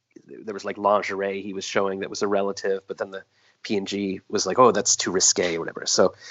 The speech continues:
so, but somebody, I think the guy who worked on the sound for it, like, at the sound studio, was like, "This is so creative, this is so interesting. This should be, like,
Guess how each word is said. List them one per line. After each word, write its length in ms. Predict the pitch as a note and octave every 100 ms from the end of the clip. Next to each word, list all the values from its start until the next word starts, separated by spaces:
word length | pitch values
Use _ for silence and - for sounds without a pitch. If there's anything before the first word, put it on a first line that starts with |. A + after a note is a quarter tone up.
| - -
so, 380 | - B2 G2+ F2+ - _ _ _ _
but 120 | B2
somebody, 520 | - C3 A2+ G#2 F#2+ F2+ D2 -
I 60 |
think 160 | A#2 A2
the 80 | G2+
guy 140 | G#2
who 80 | G2
worked 200 | G2+ -
on 80 | F2
the 60 |
sound 340 | - G2+ F#2+ E2+
for 280 | - E2+
it, 100 | D#2 - _
like, 200 | G2 F2+
at 60 | F#2
the 60 | -
sound 260 | G#2+ G2+
studio, 240 | - F2+ E2+
was 80 | E2+
like, 120 | -
"This 100 | -
is 40 | -
so 160 | F#2
creative, 440 | - G2 G#2+ B2 G#2+
this 80 |
is 60 | -
so 140 | F2
interesting. 360 | A2+ G#2+ - G#2+
This 100 | F#2+
should 120 | -
be, 100 | F#2+
like, 280 | D#2 -